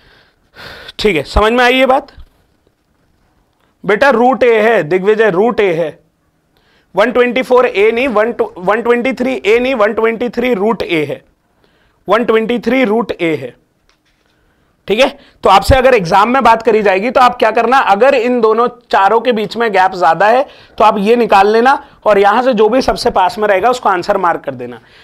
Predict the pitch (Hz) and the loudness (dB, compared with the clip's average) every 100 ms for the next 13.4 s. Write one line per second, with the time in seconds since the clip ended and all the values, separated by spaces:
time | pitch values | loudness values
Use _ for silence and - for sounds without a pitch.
0 | - 180 240 269 240 220 247 285 269 202 | -2 0 2 0 0 0 0 0 0 2
1 | 202 208 247 269 214 196 240 247 240 233 | 2 2 0 0 0 0 -2 -4 -2 -2
2 | 220 180 214 262 - _ _ - 175 190 | 0 -2 -2 -4 -8 _ _ -6 -2 0
3 | 214 214 208 247 285 262 247 - 180 190 | 0 -2 0 0 0 -4 -12 -6 -4 -2
4 | 208 226 233 269 262 175 185 196 196 214 | -2 0 0 0 -2 -4 -4 -6 -4 -2
5 | 254 254 - _ _ _ - 233 294 285 | -2 -6 -16 _ _ _ -6 -2 0 0
6 | 240 247 254 240 247 254 240 190 185 170 | 0 0 0 0 0 -2 -2 -4 -4 -4
7 | 135 120 131 - _ _ _ - - _ | -6 -10 -16 -20 _ _ _ -20 -20 _
8 | 208 247 285 302 277 226 233 262 - 190 | -4 0 2 2 2 2 2 0 -4 -4
9 | 233 269 - 254 233 226 254 233 208 202 | -2 -4 -6 -4 -2 0 0 0 0 0
10 | 214 233 202 196 226 240 233 226 214 240 | 0 -2 0 0 0 0 -2 0 0 0
11 | 226 240 208 190 190 180 160 160 - _ | 0 -2 -2 -2 -2 -4 -10 -10 -12 _
12 | _ _ - 214 226 208 226 254 226 247 | _ _ -4 -2 0 2 2 0 0 0
13 | 233 202 190 | 0 0 0